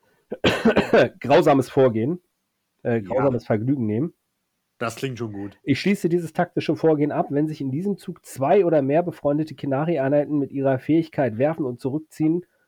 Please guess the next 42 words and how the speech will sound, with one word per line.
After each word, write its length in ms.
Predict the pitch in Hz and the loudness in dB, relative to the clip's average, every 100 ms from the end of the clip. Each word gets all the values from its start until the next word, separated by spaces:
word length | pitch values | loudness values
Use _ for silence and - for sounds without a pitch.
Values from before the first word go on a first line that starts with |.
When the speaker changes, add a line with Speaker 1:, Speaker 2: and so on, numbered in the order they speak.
| _ | _
Speaker 1:
oder 300 | - 170 190 | 0 4 4
kämpfen 400 | 170 175 175 160 | 4 2 0 -2
und, 260 | 127 143 - | -6 -6 -8
äh, 240 | 117 127 | -8 -8
zurückziehen 580 | 123 120 143 _ - 113 | -8 -10 -12 _ -8 -4
bewegen. 460 | 107 110 110 104 95 _ _ _ _ _ _ _ _ _ | -2 -2 -2 -6 -12 _ _ _ _ _ _ _ _ _
Äh, 200 | 117 120 - | -4 -4 -4
was 260 | 113 131 | -2 -2
ja 100 | - | 0
automatisch 520 | 123 127 113 120 131 - | -2 -2 -2 -2 -6 -8
passiert, 500 | 123 - 98 - 113 | -8 -8 -12 -12 -6
ne? 140 | 123 | -6
Bei 160 | 107 107 | -4 -4
beiden 320 | 123 131 135 | -2 -2 -4
Einheiten. 640 | 127 135 131 120 107 104 _ _ _ _ _ - | -4 -2 0 -2 -4 -10 _ _ _ _ _ -4
Die 240 | 113 110 | -2 -2
einen, 540 | 139 143 147 151 151 131 | 0 4 4 2 0 -2
äh, 340 | - 123 127 120 | 2 4 4 2
werfen 260 | 135 160 | 0 0
ihre 240 | 135 123 113 | -4 -2 2
Wurfspeere 580 | 175 - - 170 175 | 2 0 2 4 4
und 160 | 160 131 | 2 4
dürfen 220 | 147 143 | 4 2
sich 140 | 143 - | -2 0
dann 340 | 139 143 131 117 | 0 0 -6 -4
sechs 320 | 120 139 - | -2 -2 0
Zoll 260 | 139 135 139 | 4 6 4
bewegen 340 | 127 143 143 | 2 -2 -2
oder 180 | 120 117 | -2 0
W 100 | 135 | 0
sechs 320 | 135 139 - | 0 -4 -6
und 340 | 127 120 - | -6 -6 -6
die 100 | 123 117 | -4 -2
anderen, 380 | 139 131 131 123 | 0 2 0 0
äh, 360 | 123 120 117 | 0 2 0
kämpfen 460 | - 143 170 - 135 | -2 -2 -2 -4 -8
und 160 | 120 | -6
bewegen 320 | 113 107 117 113 | -6 -2 -2 -2
sich 180 | 113 | -8
dann 200 | - 107 | -6 -6
die 120 | 104 110 | -4 -6
entsprechende 680 | 107 - 113 - 110 104 | -8 -10 -10 -6 -4 -4